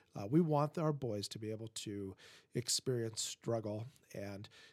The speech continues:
the, the unintended consequence of moms, uh, doing that sometimes.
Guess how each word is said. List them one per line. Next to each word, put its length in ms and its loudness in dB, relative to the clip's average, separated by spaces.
the, 360 4
the 260 0
unintended 920 0
consequence 760 -6
of 140 -8
moms, 440 -6
uh, 220 -4
doing 220 12
that 180 0
sometimes. 720 -6